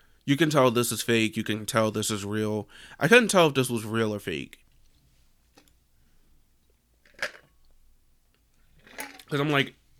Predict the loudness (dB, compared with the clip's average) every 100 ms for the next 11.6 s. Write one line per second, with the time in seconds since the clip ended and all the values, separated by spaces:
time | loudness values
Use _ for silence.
0 | _ -20 -20 _ -14 -12 -12 -14 -12 -2
1 | 2 2 2 2 2 0 0 2 2 2
2 | 0 -2 -2 0 0 -2 -6 -14 -20 -20
3 | -12 2 4 8 8 6 4 2 2 -2
4 | -4 -4 -2 -2 -2 -2 -2 0 -2 2
5 | 2 4 2 0 -2 -2 0 2 2 2
6 | 0 -2 -6 -14 _ -20 -20 _ _ _
7 | _ _ _ _ _ _ _ _ _ 0
8 | 2 4 4 6 4 2 -2 2 6 6
9 | 6 6 4 2 0 0 -4 2 2 4
10 | 4 4 6 6 4 0 -8 -2 0 4
11 | 6 8 8 6 4 0